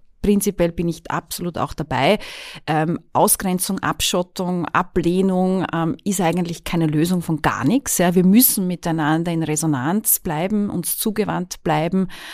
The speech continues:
ähm, auch diese Nähe zulassen, bis zu einem gewissen Grad, glaube ich. Man darf auch Grenzen setzen, auch das ist wichtig.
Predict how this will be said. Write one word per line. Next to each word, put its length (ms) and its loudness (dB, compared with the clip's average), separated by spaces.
ähm, 320 0
auch 140 0
diese 240 4
Nähe 720 4
zulassen, 1040 0
bis 180 4
zu 100 4
einem 140 2
gewissen 380 0
Grad, 400 -4
glaube 240 0
ich. 80 -6
Man 160 0
darf 320 4
auch 160 -6
Grenzen 400 0
setzen, 420 -4
auch 80 -4
das 220 -8
ist 160 -8
wichtig. 320 -4